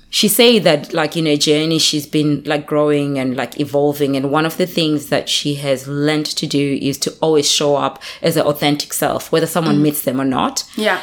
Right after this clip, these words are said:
Speaker 1: whether someone feels uncomfortable with her level of depth at a given point or not.
Speaker 2: Yeah.
Speaker 1: Um, she's just learning to just,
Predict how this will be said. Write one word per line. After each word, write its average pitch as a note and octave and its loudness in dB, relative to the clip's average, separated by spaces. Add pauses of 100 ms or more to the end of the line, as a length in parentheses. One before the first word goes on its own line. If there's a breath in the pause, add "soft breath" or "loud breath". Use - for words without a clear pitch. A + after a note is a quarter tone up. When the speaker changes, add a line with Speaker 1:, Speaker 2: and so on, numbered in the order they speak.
(180 loud breath)
Speaker 1:
whether D#3+ 4
someone D#3 -2
feels D#3+ 0
uncomfortable C#3+ -2
with C#3 -2
her C#3 -2
level C3+ 2
of - -6
depth - -4
at E3+ 2
a D#3+ 2
given C#3+ -4
point C#3 -4
or C#3 -4
not. C#3 -2 (120)
Speaker 2:
Yeah. G3+ -4 (180)
Speaker 1:
Um, C#3+ 0
she's D#3 0
just - -4
learning D3 0
to - -4
just, - -2